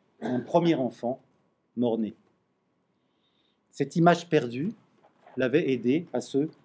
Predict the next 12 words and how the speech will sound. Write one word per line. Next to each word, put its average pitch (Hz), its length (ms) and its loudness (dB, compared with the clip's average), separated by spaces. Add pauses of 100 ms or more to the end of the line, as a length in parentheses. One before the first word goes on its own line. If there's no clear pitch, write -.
(320)
maintenir 170 720 0
malgré 113 340 -6
tout 120 240 -16 (720)
dans 127 80 -2
l'existence. 101 760 -6 (400)
Sa 151 140 2
solitude 180 480 0
avait 151 260 0 (340)
été 196 320 0
ce 233 140 -4
qu'elle 165 180 0
appelle 208 460 2